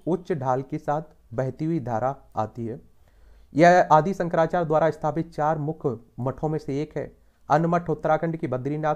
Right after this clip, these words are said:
में, जोशीमठ उड़ीसा के पुरी और कर्नाटक के सिंगरी में आप लोगों को देखने को मिलेगा।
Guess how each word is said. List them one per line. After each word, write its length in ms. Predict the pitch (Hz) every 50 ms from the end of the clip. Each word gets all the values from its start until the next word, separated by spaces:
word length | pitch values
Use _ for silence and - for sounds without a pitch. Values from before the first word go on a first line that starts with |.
| 151 156
में, 180 | 165 165 156
जोशीमठ 460 | - 131 127 123 - 147 139 139 156 - - - _ _ _ -
उड़ीसा 320 | 123 131 139 - - 175
के 120 | 170 170 160
पुरी 360 | - - 139 156 185 180 - _ _ -
और 80 | 117 113
कर्नाटक 480 | - 135 131 135 139 139 - 165 165 - - - _ _ -
के 180 | 160 165 226 233 - - - _ _
सिंगरी 420 | - - - 185 175 165 185 214 220
में 100 | 196 165
आप 180 | 131 123 -
लोगों 180 | 143 135 139 135
को 320 | - - 156 175 175 - _ _ -
देखने 320 | 117 139 131 135 143 123
को 120 | 110 - 104
मिलेगा। 380 | 101 104 110 117 123 135 170